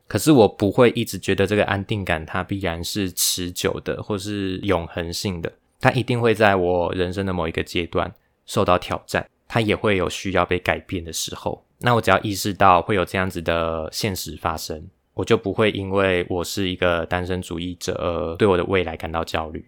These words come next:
那也许今天聊的东西可以让大家，尤其是你对于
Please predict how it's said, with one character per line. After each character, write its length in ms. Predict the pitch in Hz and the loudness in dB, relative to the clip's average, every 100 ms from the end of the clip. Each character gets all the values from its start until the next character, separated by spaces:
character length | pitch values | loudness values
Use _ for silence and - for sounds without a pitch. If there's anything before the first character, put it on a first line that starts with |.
| _ | _
那 100 | 127 | 2
也 120 | 120 | 4
许 120 | 104 95 | 4 2
今 120 | 101 | -2
天 140 | 101 | -2
聊 140 | 85 82 | -2 -4
的 100 | 82 | -4
东 160 | 85 | -4
西 240 | 80 87 82 | -4 -6 -8
可 160 | - | -8
以 180 | 87 82 | -8 -4
让 380 | - 85 82 85 | 0 0 -2 0
大 180 | 95 90 | 2 2
家， 340 | - 80 80 - _ | 0 -2 -2 -12 _
尤 180 | 98 92 | -2 -2
其 140 | 92 | -2
是 340 | - 95 90 | -2 -2 0
你 160 | 87 85 | -2 -8
对 240 | - 95 | -2 0
于 180 | 85 82 | 0 -6